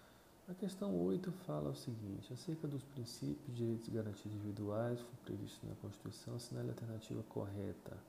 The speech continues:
Aqui eu vou falar apenas a questão correta, certo? Pra vocês. É a questão D, "Não cabe habeas corpus para o trancamento de processos por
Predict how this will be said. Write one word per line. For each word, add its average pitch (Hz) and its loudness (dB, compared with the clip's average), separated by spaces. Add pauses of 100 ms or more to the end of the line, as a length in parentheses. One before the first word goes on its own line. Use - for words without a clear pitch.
(400)
Aqui 160 0
eu 202 6
vou 180 4
falar 139 0
apenas 139 0
a 123 0 (420)
questão 120 -2 (800)
correta, - -4
certo? - -2
Pra - -2
vocês. 107 -6 (1120)
É 131 0
a 127 2
questão 120 2
D, 107 4
"Não 123 4
cabe 113 2
habeas 104 -2
corpus 120 2
para 120 2
o 110 2
trancamento 107 -2
de - -14
processos - -4 (160)
por 117 0